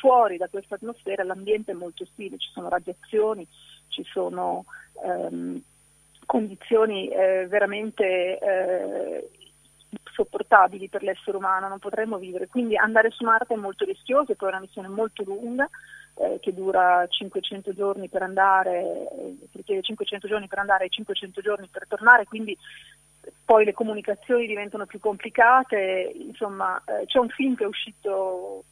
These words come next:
quest'anno, l'anno scorso, non ricordo più, che si chiama The Martian, che molto bello e dà un po' un'idea delle complessità di una, di una missione su Marte. Eh, ovviamente non è un film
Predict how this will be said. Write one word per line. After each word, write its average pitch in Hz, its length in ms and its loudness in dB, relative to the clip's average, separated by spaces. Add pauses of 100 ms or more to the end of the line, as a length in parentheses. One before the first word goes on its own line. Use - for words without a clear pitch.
(260)
quest'anno, 202 480 -4
l'anno 190 200 -10
scorso, - 300 -6
non 196 100 -10
ricordo 196 280 -10
più, 208 400 -10
che 190 160 -12
si - 80 -20
chiama 196 560 -2
The 196 80 -6
Martian, 220 580 2
che 180 540 -4 (440)
molto 233 280 2
bello 214 420 4
e 208 60 2
dà 214 300 8
un 196 120 -6
po' 202 120 -2
un'idea 190 400 -6
delle 175 220 -12
complessità - 760 -6
di - 100 -20
una, - 260 -14
di 208 80 -16
una 190 120 -10
missione 190 420 -10
su 226 100 -16
Marte. - 400 -12 (420)
Eh, - 80 -4
ovviamente 196 640 -2
non 190 260 -6
è 208 240 0
un 196 240 -12 (120)
film 214 220 -6